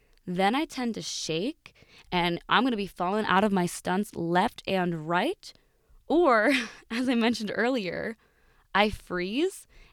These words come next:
and I forget what's next, which is very problematic when everyone else is relying on you in cheerleading. So there's also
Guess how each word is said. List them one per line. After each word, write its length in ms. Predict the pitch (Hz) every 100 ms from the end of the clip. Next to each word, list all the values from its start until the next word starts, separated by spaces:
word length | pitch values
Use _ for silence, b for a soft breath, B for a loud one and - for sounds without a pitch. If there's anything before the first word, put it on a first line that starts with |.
| -
and 120 | 196
I 80 | 220
forget 460 | - 269 190 170
what's 260 | - 160 -
next, 320 | - 151 -
which 200 | 196 214
is 180 | 220 196
very 460 | 185 190 202 202 214
problematic 760 | 220 175 175 170 160 190 220
when 200 | 220 208
everyone 400 | 170 170 165 180
else 220 | 170 175
is 160 | 190 220
relying 500 | 262 240 220 262 185
on 160 | 165
you 140 | 160 160
in 140 | 170
cheerleading. 680 | 185 254 262 185 - - - _ _ _ _ b b b b b
So 520 | - 240 214 180 190 - b b b b _ _ _
there's 300 | 208 233 220 -
also 680 | 254 320 339 - 180 175